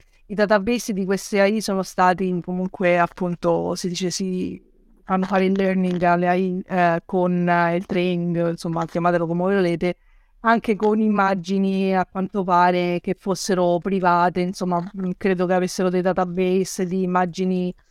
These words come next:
mediche, quindi fotografie e cose varie. E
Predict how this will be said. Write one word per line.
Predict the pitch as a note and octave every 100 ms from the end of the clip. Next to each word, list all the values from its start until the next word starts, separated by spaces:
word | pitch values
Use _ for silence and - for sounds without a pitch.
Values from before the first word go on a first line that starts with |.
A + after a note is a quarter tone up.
| _ _ -
mediche, | G3 F#3+ F#3 F#3+ F3 G3 F#3+ F#3 F#3 F3+
quindi | G3+ F#3
fotografie | F#3+ F#3 F3+ F#3 F#3 F#3+ F#3+ F#3 F3+
e |
cose | - F#3 F#3
varie. | F3+ F3 F3 F3+ F3+ -
E | B3 A#3+